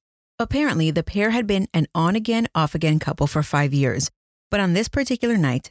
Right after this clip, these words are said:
they were not out together. After getting kicked out of a bar,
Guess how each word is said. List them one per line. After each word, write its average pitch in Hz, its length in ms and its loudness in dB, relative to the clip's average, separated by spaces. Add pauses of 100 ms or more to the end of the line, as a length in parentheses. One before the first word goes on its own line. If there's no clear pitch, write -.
they 160 120 2
were 185 100 2
not 175 240 2
out 139 160 -2
together. - 400 -2 (640)
After 240 260 0
getting 302 220 2
kicked 214 240 -2
out 185 80 2
of 196 100 0
a 202 60 -4
bar, 104 320 0